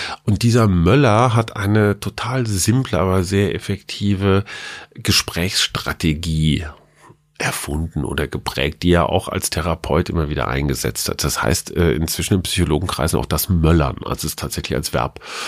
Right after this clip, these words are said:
ähm, in die Fachsprache eingegangen. Das geht ganz einfach. Wir beide nehmen uns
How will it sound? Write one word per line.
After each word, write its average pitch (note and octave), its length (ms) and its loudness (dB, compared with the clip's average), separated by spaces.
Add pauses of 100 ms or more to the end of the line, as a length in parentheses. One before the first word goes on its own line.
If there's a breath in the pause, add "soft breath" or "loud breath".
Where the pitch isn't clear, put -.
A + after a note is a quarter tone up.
(340 loud breath)
ähm, D#2 360 4 (580 loud breath)
in G#2+ 80 4
die F2+ 80 4
Fachsprache - 640 -2
eingegangen. C2 420 0
Das F2+ 140 2
geht C#3 160 -2
ganz C#3+ 220 0
einfach. - 420 -4 (1120)
Wir G2+ 340 2
beide A2+ 480 0 (880 loud breath)
nehmen C#3 360 4
uns - 640 -2